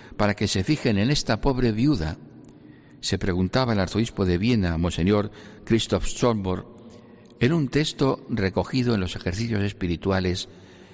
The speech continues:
que dirigió ante el Papa Juan Pablo segundo y la Curia Vaticana en el año mil novecientos noventa y seis. "Porque ellos", respondía, "deben aprender a ver a las personas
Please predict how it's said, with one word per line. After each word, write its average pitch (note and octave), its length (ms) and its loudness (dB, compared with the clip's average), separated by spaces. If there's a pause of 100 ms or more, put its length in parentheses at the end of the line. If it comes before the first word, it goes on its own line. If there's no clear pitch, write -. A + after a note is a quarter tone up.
(220)
que G#3 120 4
dirigió G#2 320 2
ante C3 160 0
el F#2+ 80 2
Papa B2+ 260 0
Juan F2+ 180 -2
Pablo G#2+ 240 2
segundo F#2 440 0
y E2 40 0
la D#2+ 100 -2
Curia G#2+ 240 0
Vaticana F2 600 -4 (600)
en F#2+ 140 0
el F#2 100 -2
año A2+ 220 0
mil G2+ 220 0
novecientos F2 540 -2
noventa D#2+ 340 -4
y E2 60 -8
seis. - 400 -10 (1600)
"Porque F2 340 0
ellos", A2 400 0 (500)
respondía, F#2 720 -2 (720)
"deben C3 320 2
aprender A2+ 800 0
a F2 100 0
ver G#2+ 160 0
a G2 40 0
las F#2 200 -2
personas G#2 640 -2